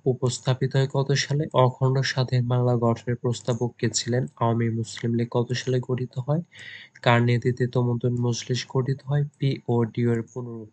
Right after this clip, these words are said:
কি? উনিশশো চুয়ান্ন সালের প্রাদেশিক পরিষদের নির্বাচনে যুক্তফ্রন্টের প্রতীক কি ছিল? শেখ মুজিবুর রহমান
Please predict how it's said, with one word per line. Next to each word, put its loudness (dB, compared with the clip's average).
কি? -10
উনিশশো 4
চুয়ান্ন 2
সালের 2
প্রাদেশিক 2
পরিষদের 2
নির্বাচনে 0
যুক্তফ্রন্টের -2
প্রতীক -2
কি -2
ছিল? -4
শেখ 0
মুজিবুর 2
রহমান 0